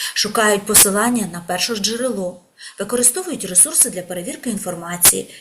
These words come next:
і для освоєння нових знань із медіаграмотністю. Отже, панове, щоби не стати жертвою маніпуляцій, пам'ятайте,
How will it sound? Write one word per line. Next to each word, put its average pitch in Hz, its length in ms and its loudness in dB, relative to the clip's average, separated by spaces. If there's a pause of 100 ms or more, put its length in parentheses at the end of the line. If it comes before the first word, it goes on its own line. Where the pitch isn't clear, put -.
і - 80 -2
для 359 120 0
освоєння 196 580 2
нових 196 360 -2
знань 202 460 -2 (120)
із 185 320 0 (100)
медіаграмотністю. 175 1120 -4 (680)
Отже, 190 340 0
панове, 139 300 -8 (320)
щоби 247 280 2
не 247 100 6
стати 294 340 4
жертвою 202 400 2
маніпуляцій, 175 840 2 (380)
пам'ятайте, 190 720 -2